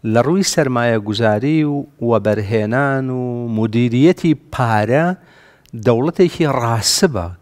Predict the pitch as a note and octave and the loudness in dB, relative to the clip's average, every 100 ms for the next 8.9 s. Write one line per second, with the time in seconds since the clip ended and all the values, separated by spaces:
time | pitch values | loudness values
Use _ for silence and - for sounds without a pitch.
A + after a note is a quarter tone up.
0 | - - G#2+ F#2+ - B2 D2+ _ _ _ | -10 -4 -4 -4 -2 -2 -4 _ _ _
1 | _ _ - _ - - B2 A2+ B2+ A#2+ | _ _ -20 _ -14 -6 -6 -2 0 0
2 | G#2+ - _ _ _ _ - B2 B2 A#2+ | 0 -6 _ _ _ _ -10 -6 -4 -4
3 | A2+ A2+ B2+ D3+ G3+ G3+ - F3 D#3+ - | -6 -2 4 6 6 4 2 2 2 0
4 | C3+ C3 B2 A#2 A2+ A2+ A2 G#2+ A#2 G#2+ | -2 0 0 0 0 0 0 -2 -2 -2
5 | A2+ G2+ G2+ G#2+ C#3 E3 - C#3 - A#2 | -2 -2 0 0 0 -2 0 -2 2 2
6 | A2 - A#2+ B2+ F#3 D#3+ A2+ F#2+ F2 - | 2 -2 -2 0 2 2 2 2 -4 -16
7 | - - _ _ A#2 A2+ A#2+ D3 C#3+ C3 | -20 -20 _ _ 0 2 2 2 2 4
8 | A2+ G#2+ G#2+ G#2 A2 A2 B2+ C3+ | 4 2 -4 -4 -2 0 0 -2